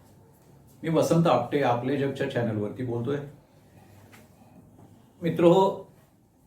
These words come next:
गेल्या आठ दहा दिवसापूर्वी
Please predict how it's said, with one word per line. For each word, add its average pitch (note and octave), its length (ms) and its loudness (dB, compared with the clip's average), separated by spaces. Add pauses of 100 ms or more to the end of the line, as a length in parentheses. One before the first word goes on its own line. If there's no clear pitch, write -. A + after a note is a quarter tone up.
(640)
गेल्या D3+ 340 2 (1600)
आठ C3 200 -2
दहा D#3+ 120 4
दिवसापूर्वी D3+ 800 0